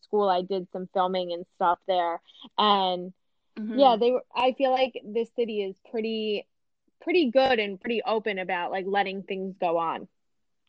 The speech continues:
Speaker 2: Yeah,
Speaker 1: Which is
Speaker 2: absolutely.
Speaker 1: nice.
Speaker 2: I think other locations, for example, like D C, D C requires a lot of permits because there's a lot of, you know, parks that are regulated and, you know, I, you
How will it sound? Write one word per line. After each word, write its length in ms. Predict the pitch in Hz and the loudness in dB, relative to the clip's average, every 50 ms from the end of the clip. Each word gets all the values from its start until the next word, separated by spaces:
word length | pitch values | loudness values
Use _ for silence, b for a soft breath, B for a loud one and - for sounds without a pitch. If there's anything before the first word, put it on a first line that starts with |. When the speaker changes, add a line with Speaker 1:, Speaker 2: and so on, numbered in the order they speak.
| _ _ _ _ _ _ _ _ _ _ _ _ | _ _ _ _ _ _ _ _ _ _ _ _
Speaker 2:
Yeah, 300 | 233 233 226 214 196 180 | -4 0 2 4 4 4
Speaker 1:
Which 180 | 220 214 202 208 | 4 2 2 0
is 120 | 202 185 | 0 0
Speaker 2:
absolutely. 280 | 202 180 165 135 - 160 | 0 0 0 0 -2 -2
Speaker 1:
nice. 60 | - | -2
Speaker 2:
I 100 | - 269 | -2 -2
think 200 | 277 294 262 262 - _ _ _ _ _ _ _ _ _ _ | 0 -2 -4 -6 -10 _ _ _ _ _ _ _ _ _ _
other 240 | - 277 277 294 294 | 0 2 2 2 0
locations, 640 | 294 269 269 - 262 226 - 226 220 214 202 - - - - 208 | 0 -2 -4 -6 -10 -10 -10 -10 -12 -12 -14 -16 -18 -20 -16 -10
for 100 | - 214 | -8 -8
example, 280 | 208 202 202 190 190 | -8 -8 -10 -8 -6
like 180 | 190 180 175 - | -8 -8 -8 -8
D 140 | 202 202 196 | -8 -8 -8
C, 400 | 190 _ 208 202 202 202 208 214 214 B B B B B B | -10 _ -8 -8 -6 -6 -8 -8 -10 B B B B B B
D 140 | - 233 226 | -8 -8 -8
C 280 | 208 - 233 220 220 | -8 -8 -8 -4 -2
requires 440 | 220 214 208 208 - 202 196 190 185 | -2 -2 -2 -4 -4 -4 -4 -4 -6
a 100 | - 190 | -6 -6
lot 220 | 190 196 185 180 180 | -4 -4 -4 -4 -6
of 120 | 185 - | -10 -14
permits 300 | - 196 196 185 185 _ | -12 -10 -10 -10 -12 _
because 280 | - 208 - - 202 - | -14 -14 -12 -14 -12 -8
there's 220 | 190 185 180 185 | -8 -8 -8 -8
a 80 | 190 185 | -8 -8
lot 240 | 180 175 165 165 | -6 -6 -8 -6
of, 220 | 170 165 170 165 - _ _ | -8 -8 -10 -10 -14 _ _
you 140 | - 196 180 | -16 -14 -12
know, 280 | 170 160 160 160 - _ _ _ _ _ | -10 -10 -10 -10 -12 _ _ _ _ _
parks 340 | - 196 185 170 - - _ _ _ _ _ - | -4 -2 -2 -2 -4 -10 _ _ _ _ _ -10
that 260 | 190 190 170 165 - - | -4 -2 -2 -2 -2 -2
are 220 | 170 160 156 151 - | -2 -2 -2 -4 -2
regulated 640 | 214 269 285 254 277 269 254 233 214 214 208 196 | -2 0 0 0 0 0 2 2 2 0 0 -2
and, 200 | 175 160 170 - | -4 -6 -8 -10
you 100 | - 196 | -10 -8
know, 180 | 180 165 165 - - | -8 -6 -6 -4 -4
I, 160 | - 165 156 - _ _ _ _ _ _ _ _ | -6 -6 -6 -10 _ _ _ _ _ _ _ _
you 240 | - 208 202 170 | -12 -12 -12 -12